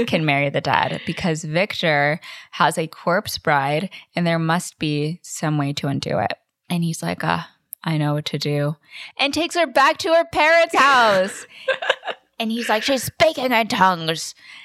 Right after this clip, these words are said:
Speaker 1: And Lady Everglaw is like, uh, "Servants, take her to her room, seal the door, seal the windows."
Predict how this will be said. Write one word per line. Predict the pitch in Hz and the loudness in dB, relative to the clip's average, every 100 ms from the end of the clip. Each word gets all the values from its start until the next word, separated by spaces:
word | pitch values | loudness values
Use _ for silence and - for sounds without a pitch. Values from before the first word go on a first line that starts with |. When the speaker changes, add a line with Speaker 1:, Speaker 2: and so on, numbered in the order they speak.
| - | -8
Speaker 1:
And | - 196 190 190 | -2 2 2 2
Lady | 208 226 233 | 2 0 2
Everglaw | 175 185 208 185 165 143 143 139 | 2 2 2 4 4 6 4 4
is | 180 170 | 0 0
like, | 185 170 160 165 - - - - - - - - | 0 2 2 -2 -4 -8 -8 -12 -20 -18 -10 -4
uh, | - 180 170 | 2 2 2
"Servants, | 175 - 240 220 226 220 | -2 0 0 2 0 -2
take | - 285 262 220 | -4 0 0 0
her | 196 | -2
to | - 170 | -2 0
her | 160 156 | 2 2
room, | 165 165 165 170 | 2 2 0 -2
seal | - 247 247 233 | -4 0 2 2
the | 180 | 0
door, | 160 156 156 156 165 | 2 4 4 4 0
seal | - 240 226 220 | -2 0 2 2
the | 185 | 2
windows." | 165 156 156 151 156 160 175 | 0 0 0 2 2 0 -4